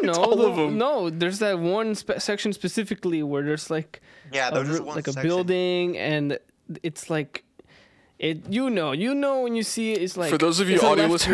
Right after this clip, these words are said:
Speaker 1: listeners,
Speaker 2: it's a left turn, you're like,
Speaker 1: I can
Speaker 2: "Zoop."
Speaker 1: see Caleb right now, and he's doing the Konami code with his hands.
Speaker 2: No, I'm, I'm, I'm showing you the movement.
Speaker 1: Up,
Speaker 2: So
Speaker 1: down,
Speaker 2: it's
Speaker 1: left,
Speaker 2: like
Speaker 1: right,
Speaker 2: left,
Speaker 1: right,
Speaker 2: a
Speaker 1: up,
Speaker 2: left
Speaker 1: down.
Speaker 2: turn, and it's upwards, and you also have to go a little bit right, and then,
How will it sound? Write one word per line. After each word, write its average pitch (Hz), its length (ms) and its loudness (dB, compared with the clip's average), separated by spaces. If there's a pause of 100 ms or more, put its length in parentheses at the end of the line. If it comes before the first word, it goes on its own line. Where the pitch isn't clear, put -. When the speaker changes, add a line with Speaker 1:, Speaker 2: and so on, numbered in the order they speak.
Speaker 1:
listeners, 160 120 2
Speaker 2:
it's - 100 2
a 175 40 2
left 185 220 -2
turn, 156 180 -2
you're 143 80 -4
like, 131 100 0
Speaker 1:
I 151 60 4
can 180 120 2
Speaker 2:
"Zoop." 247 80 0
Speaker 1:
see 170 80 -2
Caleb 165 360 2
right 180 140 4
now, 190 200 4
and 147 140 2
he's 151 280 0
doing 160 240 2
the 143 80 0
Konami 151 420 0
code 131 300 -4 (120)
with 139 120 -6
his 131 160 -2
hands. 139 320 -4
Speaker 2:
No, 151 180 2
I'm, 127 340 -2
I'm, 147 460 -2
I'm 147 160 -2
showing 165 400 -2
you 143 160 -2
the 131 80 -2 (140)
movement. 151 520 -4 (600)
Speaker 1:
Up, 147 100 4
Speaker 2:
So 151 180 0
Speaker 1:
down, 143 180 2
Speaker 2:
it's 131 80 -4
Speaker 1:
left, 147 100 4
Speaker 2:
like 165 160 2
Speaker 1:
right, 143 140 4
Speaker 2:
left, 196 320 2
Speaker 1:
right, 151 60 4
Speaker 2:
a 156 40 4
Speaker 1:
up, 160 100 0
Speaker 2:
left 147 220 4
Speaker 1:
down. - 0 -
Speaker 2:
turn, 165 480 -2
and 147 100 -2
it's 143 220 -4
upwards, 143 640 -6
and 147 160 -6
you 139 80 -4
also 156 200 -6
have 156 80 -8
to 147 60 -6
go 147 120 -4
a - 20 0
little 147 220 -2
bit 131 160 -4
right, 151 360 -2 (540)
and 135 240 -2
then, 156 380 0